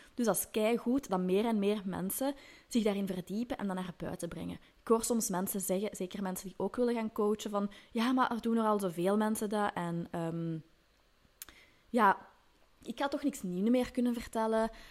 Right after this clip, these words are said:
Ehm, ze schieten als paddenstoelen uit de grond, krijg ik soms ook wel als reactie. Maar don't mind them. Denk ook zo niet. Want als je kijkt hoeveel leed er nog is in de wereld, als je kijkt naar hoeveel verandering er nog moet komen,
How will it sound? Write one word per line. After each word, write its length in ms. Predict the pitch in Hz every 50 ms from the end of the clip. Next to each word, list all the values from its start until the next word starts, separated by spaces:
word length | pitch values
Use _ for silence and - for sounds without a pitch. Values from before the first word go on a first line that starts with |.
| - - - -
Ehm, 680 | - 190 180 180 180 180 180 180 180 175 175 175 180 -
ze 100 | - -
schieten 280 | - - 277 262 262
als 120 | 240 214 -
paddenstoelen 520 | - 247 262 269 254 - 285 269 262 254
uit 120 | 247 233
de 60 | - 196
grond, 340 | - - 185 185 202 226
krijg 180 | - - 262 247
ik 120 | 247 240
soms 200 | - 262 240 226
ook 120 | 226 226 -
wel 100 | 240 233
als 160 | 233 233 -
reactie. 540 | - 233 233 233 233 - - - 269 262 - - - - - - - - _
Maar 340 | - 226 226 233 226 233 -
don't 400 | - 208 196 220 254 294 277 -
mind 580 | 220 208 190 190 190 185 190 220 247 240 233 - - 165 151 156
them. 460 | 170 180 220 208 175 160 - 175 - - - - - - _ - _
Denk 460 | _ 175 165 196 190 220 262 269 - -
ook 220 | - 196 185 - -
zo 220 | - - 185 175
niet. 360 | 170 170 170 165 165 190 - - _
Want 360 | - 180 180 180 196 202 -
als 180 | - 214 202 -
je 100 | 214 202 - -
kijkt 440 | - 214 190 190 220 311 302 - -
hoeveel 280 | - 240 208 214 202 190
leed 500 | - 185 180 175 170 165 175 220 233 -
er 120 | 233 220
nog 140 | 208 190 185
is 160 | 214 196 -
in 120 | 190 185 175
de 120 | 160 156
wereld, 560 | 147 160 156 156 156 156 156 160 175 - - - - - - - - _
als 200 | - 208 220 -
je 120 | - 226 - - -
kijkt 400 | - 196 202 226 233 - - 226
naar 100 | 208 190
hoeveel 260 | 196 208 196 196 190
verandering 540 | 180 180 175 175 180 196 208 208 202 208 202
er 80 | 190
nog 180 | 190 180 180 -
moet 240 | 196 175 - - -
komen, 500 | - 175 170 185 208 240 277 320 339